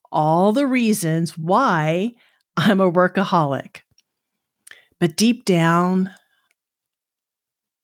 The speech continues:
I think I was coming to a place where being a workaholic just wasn't serving me anymore. <laughs> I can't believe I just said that.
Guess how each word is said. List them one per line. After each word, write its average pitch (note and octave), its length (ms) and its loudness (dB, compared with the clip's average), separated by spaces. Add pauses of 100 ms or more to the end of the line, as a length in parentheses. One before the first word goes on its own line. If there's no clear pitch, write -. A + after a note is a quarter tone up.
(180)
I G3 60 0
think D4+ 420 -2
I F#3+ 140 0
was E3+ 260 -2
coming A3 560 2
to F3+ 240 0
a D#3+ 60 0
place D#3 840 -4 (920)
where F3 160 4
being G#3+ 460 2
a A#3+ 40 2
workaholic E3 1200 -2 (1300)
just - 340 -2
wasn't C#4+ 420 0
serving G#3 680 0
me C#3+ 240 -4
anymore. C#3 720 -8 (1200)
<laughs> - 120 -8
I - 920 -6
can't G3 240 0
believe G3+ 240 0
I F3 60 2
just E3 240 0
said G#3 220 -2
that. D3 280 -8